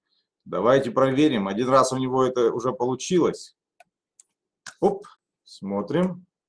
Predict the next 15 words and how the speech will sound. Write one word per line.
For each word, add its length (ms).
А, 580
сегодня 420
sell. 640
И 100
посмотрите, 440
кверх 320
ногами 440
sell. 440
Это 240
значит, 440
после 360
обеда 500
может 300
быть 180
sell. 320